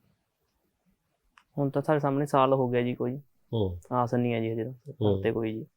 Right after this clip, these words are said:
Speaker 2: ਹੂੰ। ਸੋ ਗੱਲ ਇੱਥੇ ਹੀ ਖਤਮ ਕਰਦੇ ਹਾਂ ਔਰ ਗੱਲ ਵੀ ਅਮਨਪ੍ਰੀਤ ਸਿੰਘ ਤੋਂ ਖਤਮ ਕਰਦੇ ਹਾਂ। ਮੈਨੂੰ ਲੱਗਦਾ ਜਿਹੜੇ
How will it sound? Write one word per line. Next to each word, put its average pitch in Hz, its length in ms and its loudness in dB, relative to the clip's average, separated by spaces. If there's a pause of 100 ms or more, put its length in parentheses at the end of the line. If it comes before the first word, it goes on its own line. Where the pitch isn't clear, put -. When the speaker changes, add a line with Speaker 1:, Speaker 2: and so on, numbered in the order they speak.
(160)
Speaker 2:
ਹੂੰ। 98 280 -4 (2750)
ਸੋ 143 180 8
ਗੱਲ 156 560 12 (360)
ਇੱਥੇ 135 280 12
ਹੀ 175 60 12
ਖਤਮ 151 300 10
ਕਰਦੇ 127 440 12
ਹਾਂ 90 100 6 (840)
ਔਰ 127 120 6
ਗੱਲ 139 280 12
ਵੀ 170 260 10 (300)
ਅਮਨਪ੍ਰੀਤ 151 520 12
ਸਿੰਘ 127 260 8
ਤੋਂ 123 280 8 (320)
ਖਤਮ 143 300 10
ਕਰਦੇ 123 460 10
ਹਾਂ। 117 80 8 (160)
ਮੈਨੂੰ 139 220 10
ਲੱਗਦਾ 175 320 12
ਜਿਹੜੇ 170 440 12